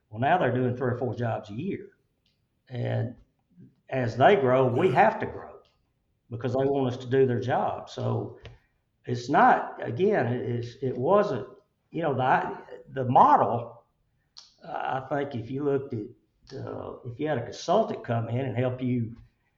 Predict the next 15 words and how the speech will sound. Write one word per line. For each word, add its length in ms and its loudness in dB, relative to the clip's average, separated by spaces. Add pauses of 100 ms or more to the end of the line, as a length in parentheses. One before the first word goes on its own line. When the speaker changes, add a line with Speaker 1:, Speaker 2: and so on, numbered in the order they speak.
(120)
Speaker 1:
strategic 720 0
plan 340 0
your 120 -4
business, 500 -4
they 120 -8
would 200 -8
say, 520 -8 (120)
you 100 -6
know, 240 -4
if 80 -12
you're 80 0
doing, 400 0
if 140 -8
you're 180 2
a 300 -2